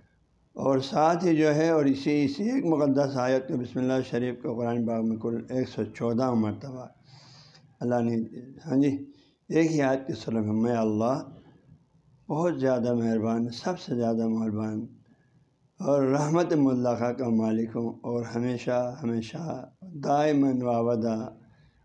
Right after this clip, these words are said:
اپنے مخلوقات پر رحمت فرمانے والا ہوں، خاص طور پر مومنوں کے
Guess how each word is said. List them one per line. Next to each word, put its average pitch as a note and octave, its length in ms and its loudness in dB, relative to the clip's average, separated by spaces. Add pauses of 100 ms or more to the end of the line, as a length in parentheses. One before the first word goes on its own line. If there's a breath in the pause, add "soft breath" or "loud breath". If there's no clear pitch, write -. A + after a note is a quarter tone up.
اپنے C3 300 0
مخلوقات A#2 720 0
پر A2+ 180 -4
رحمت A2 520 -2
فرمانے A2 400 -2
والا A2 300 -4
ہوں، A2 200 -8
خاص A#2 320 -4
طور A2+ 140 -2
پر C#3 160 -8
مومنوں A2 540 0
کے G2+ 140 -10